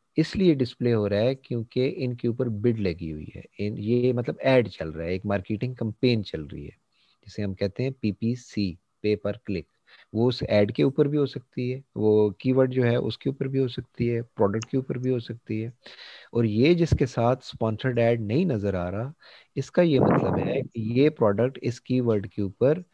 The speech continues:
ऑर्गेनिकली रैंक है, कि जब भी कोई कार चार्जर की सर्च क्वेरी लिखेगा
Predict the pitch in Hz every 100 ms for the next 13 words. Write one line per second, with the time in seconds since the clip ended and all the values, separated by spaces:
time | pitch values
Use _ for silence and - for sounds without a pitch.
0 | - - - - 104 101 104 127 160 147
1 | 123 117 104 95 85 82 76 98 _ _
2 | - 92 98 110 135 165 156 131 131 160
3 | - _ _ - 107 104 - 110 101 117
4 | 117 117 - - - 117 117 - 110 104
5 | 95 - 98 104 123 160